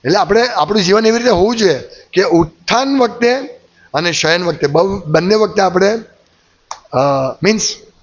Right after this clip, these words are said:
આખા દિવસ જ એક્ટિવિટી કરવી જોઈએ. પણ અહીંયા લખે છે કે ભક્તો દિવ્ય આનંદ પ્રાપ્ત કરી રહ્યા છે. આ ગુરુ મહારાજની આ બુક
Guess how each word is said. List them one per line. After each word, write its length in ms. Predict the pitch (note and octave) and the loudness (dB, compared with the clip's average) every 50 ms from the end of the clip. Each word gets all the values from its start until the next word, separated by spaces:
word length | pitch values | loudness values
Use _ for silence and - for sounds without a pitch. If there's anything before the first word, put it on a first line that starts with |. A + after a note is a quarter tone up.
| _ _ - | _ _ -8
આખા 200 | - C3+ - E3 | -6 -4 -2 -2
દિવસ 380 | D#3+ D#3 D#3 D#3 F#3 G3+ G3+ A#3+ | 0 0 2 2 2 2 2 0
જ 140 | A#3+ A3 | 0 0
એક્ટિવિટી 560 | A3 F#3+ D#3+ E3+ D3+ C#3+ - F3+ F3 F3 E3 E3 | 0 0 0 0 -2 -2 -2 -2 0 0 0 2
કરવી 240 | E3 D#3+ D3+ E3+ | 2 2 2 2
જોઈએ. 220 | E3+ D3+ D#3 E3 E3+ | 2 2 2 2 0
પણ 400 | E3 - - - - - - F#3 | -2 -6 -16 -18 -10 -4 0 0
અહીંયા 80 | A3+ | 2
લખે 340 | A#3 A#3 G3+ - - A#3 C4 | 2 2 0 0 0 0 0
છે 120 | B3+ C#4+ C4 | 0 0 0
કે 100 | C#4 C4 | 2 2
ભક્તો 760 | G3 C#3+ D#3 D#3 D#3 - - A#3 B3 C4+ C#4 C4+ B3+ - - - - - C#3 | 2 2 0 0 -2 -2 0 2 4 4 2 2 -2 -6 -10 -12 -12 -6 -4
દિવ્ય 220 | D#3+ F3+ G3 A#3+ | -2 0 2 2
આનંદ 240 | A#3+ A#3 A#3+ B3+ B3+ | 2 2 0 0 0
પ્રાપ્ત 240 | A#3+ A3 G3 F3 - | 2 0 0 0 0
કરી 140 | F3+ E3 E3 | 0 0 2
રહ્યા 200 | D#3+ D3+ C3+ C3 | 2 0 0 -2
છે. 220 | A#2 A#2+ A#2 A2+ - - _ _ _ _ _ _ _ _ _ _ _ _ _ _ _ _ _ _ - - - - - - _ _ _ _ | -4 -8 -12 -14 -18 -20 _ _ _ _ _ _ _ _ _ _ _ _ _ _ _ _ _ _ -20 -20 -20 -20 -20 -20 _ _ _ _
આ 340 | - C#3 D#3 D#3 D#3+ E3+ D#3+ | -4 0 0 2 2 0 0
ગુરુ 260 | D#3 C#3+ D3+ E3 F3 | -2 -2 -2 0 0
મહારાજની 880 | F3+ F#3+ F#3 F#3 F#3+ F#3+ F3+ F#3 F#3 F#3+ F#3+ F#3+ F#3+ F#3 F#3 E3+ D3+ D#3 - _ _ _ _ _ _ _ _ _ _ _ _ - - | 0 0 0 2 0 0 0 -2 0 0 2 2 2 0 -2 -4 -10 -14 -20 _ _ _ _ _ _ _ _ _ _ _ _ -10 -6
આ 40 | - | -2
બુક 340 | C#3 D#3 F3 F3+ E3 - | 2 4 4 2 2 -2